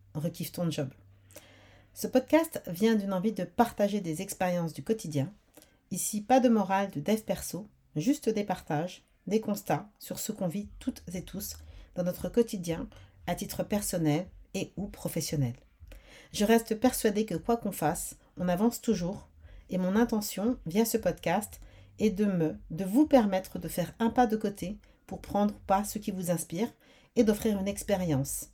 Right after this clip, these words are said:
un partage sincère et authentique sur ce qui se joue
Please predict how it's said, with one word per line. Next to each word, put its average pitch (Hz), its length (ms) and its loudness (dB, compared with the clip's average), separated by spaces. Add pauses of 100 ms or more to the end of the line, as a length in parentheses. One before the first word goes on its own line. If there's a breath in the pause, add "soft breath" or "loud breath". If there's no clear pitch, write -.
(140)
un 175 100 -4
partage 175 460 -2
sincère 202 420 0
et 175 80 -2
authentique 185 560 -6 (440 soft breath)
sur - 180 -2
ce 208 140 -4
qui 208 160 -4
se - 120 -4
joue 190 200 -4